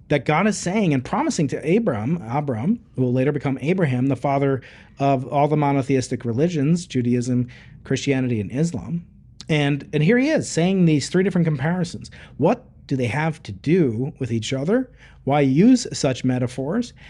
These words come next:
And what do they have to do with modern cosmology? So let's, let's turn to the biblical description of Genesis first.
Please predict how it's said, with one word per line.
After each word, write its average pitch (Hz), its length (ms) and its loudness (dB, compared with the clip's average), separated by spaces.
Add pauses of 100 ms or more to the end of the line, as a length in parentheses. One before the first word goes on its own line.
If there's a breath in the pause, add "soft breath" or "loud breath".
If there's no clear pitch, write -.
(220 loud breath)
And 160 260 0
what 180 140 -2
do 226 60 -6
they 240 120 2
have 214 200 -2
to - 100 -12
do 196 160 -4
with 185 280 -2 (120)
modern 165 360 0
cosmology? 147 840 -6 (180)
So - 180 -2
let's, 156 360 -2
let's 151 180 -2
turn 147 300 -2
to 120 300 0 (400 loud breath)
the - 80 -6
biblical 160 420 0
description 120 840 -4
of 127 160 -4
Genesis 117 560 -2
first. - 420 -16